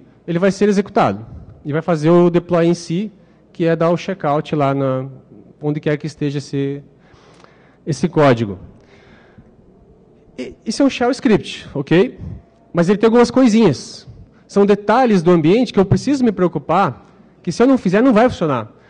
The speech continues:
Se não tivesse aquela linha set git dir ali, ele não vai funcionar esse script. E se não tiver aquela primeira linha com aquele Exu no final ali, eu também não vou saber direito o que tá acontecendo. Ah,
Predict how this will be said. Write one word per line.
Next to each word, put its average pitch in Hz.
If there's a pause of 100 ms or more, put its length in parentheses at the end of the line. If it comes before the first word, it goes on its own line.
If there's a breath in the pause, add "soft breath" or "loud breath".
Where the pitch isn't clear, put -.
(140)
Se -
não 254
tivesse 202
aquela 160
linha 160
set 156
git 143
dir 151
ali, 165
ele 151
não 226
vai 175
funcionar 143
esse 131
script. 113 (960 soft breath)
E 160
se -
não 269
tiver 202
aquela 185
primeira 160
linha 147 (420)
com -
aquele 143
Exu 160
no 143
final 139
ali, 170
eu 175
também 196
não 240
vou 226
saber 196
direito 180
o -
que 185
tá 180
acontecendo. 180 (1500 soft breath)
Ah, 135